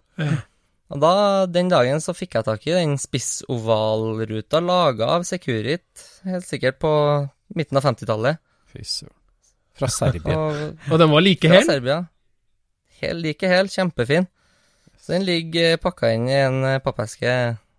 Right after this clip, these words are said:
Speaker 2: en plass her, og så venter jeg bare på å bli satt i bilen.
Speaker 1: Ja.
Speaker 3: Fy faen. Så kult.
Speaker 1: Ja.
Speaker 2: Så akkurat nå så skaper den et mye bedre samtaleemne enn et restaureringsobjekt. <laughs>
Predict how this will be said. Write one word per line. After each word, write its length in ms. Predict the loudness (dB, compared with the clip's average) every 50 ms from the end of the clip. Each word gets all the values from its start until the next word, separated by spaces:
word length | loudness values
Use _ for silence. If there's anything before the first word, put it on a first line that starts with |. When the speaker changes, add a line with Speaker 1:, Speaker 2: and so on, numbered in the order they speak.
| _ -8
Speaker 2:
en 220 | -6 -6 -4 -2
plass 160 | -4 -4 -2 0
her, 180 | 0 0 2 2
og 80 | 0 -2
så 160 | -2 -2 -2
venter 320 | 0 0 -2 -2 -2 -4 0
jeg 60 | 2
bare 180 | 4 4 4 2
på 140 | 0 -4 -4
å 20 |
bli 100 | -4 -6
satt 200 | -6 -8 -8 -8
i 60 | -8
bilen. 220 | -6 -6 -6 -8 -10 _ _ _ _ _ -8
Speaker 1:
Ja. 160 | -6 -6 -6
Speaker 3:
Fy 200 | -8 -10 -16 -20
faen. 560 | -20 -20 -8 -8 -8 -8 -8 _ _ -8 -8 -8 _ _ _ _ _ _ _ _ -20 -20 -14
Så 280 | -12 -12 -10 -10 -12 -12
kult. 420 | -10 -10 -8 -8 -10 -12 -18 -20 -20 _ _ _ _ -12 -10 -8 -8 -8 -10
Speaker 1:
Ja. 160 | -12 -14 -14 -6
Speaker 2:
Så 140 | -2 -2 -2
akkurat 240 | -2 -2 -4 -4
nå 80 | -4 -4
så 140 | -4 -6 -6
skaper 300 | -4 -4 -4 -2 -2 -2 -2
den 80 | -2
et 80 | -2 -2
mye 80 | -2
bedre 280 | 2 2 2 2 0 -2
samtaleemne 840 | -2 0 0 0 -2 -2 -2 -2 -2 -2 -2 -4 -4 -4 -2 0 0 0
enn 80 | 0 -2 -2 -4 -6
et 160 | -8 -10 -14
restaureringsobjekt. 960 | -14 -12 -6 -4 -2 -2 -2 -2 -4 -8 -8 -8 -8 -8 -8 -10 -14 -8 -4 -4
<laughs> 320 | -4 -4 -6 -12 -20 -20